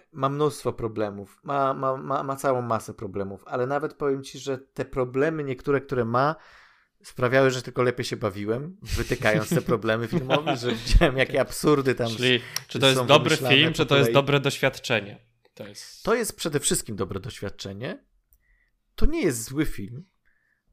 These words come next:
Speaker 1: To jest bardzo oklepany scenariusz, ale nie aż tak bardzo jak pierwszy film. To znaczy, wydaje mi się, że tutaj, ponieważ, e,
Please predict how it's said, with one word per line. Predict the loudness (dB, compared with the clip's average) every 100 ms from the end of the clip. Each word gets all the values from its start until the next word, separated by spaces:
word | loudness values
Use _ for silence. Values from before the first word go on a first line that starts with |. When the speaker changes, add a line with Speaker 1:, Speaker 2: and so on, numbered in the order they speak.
| _ _
Speaker 1:
To | -4
jest | 0 0 -2 -4
bardzo | 2 4 4 0 0 0 0 -8 -16
oklepany | -6 -2 0 0 -2 -4
scenariusz, | -8 -6 -2 2 2 0 -4 -6 -4
ale | -2 0
nie | 0
aż | -2
tak | -2 -2
bardzo | -2 0 0
jak | -2 -2
pierwszy | -4 -4 -8
film. | -14 -16
To | -12 -8
znaczy, | -8 -8 -10 -10 -14 -20 _ _
wydaje | -4 0 0
mi | -2
się, | -6
że | -6
tutaj, | -8 -6 -2 -2 -2 -12 _
ponieważ, | -10 -6 -6 -6 -12 -10
e, | -6 -2 -2 -4 -10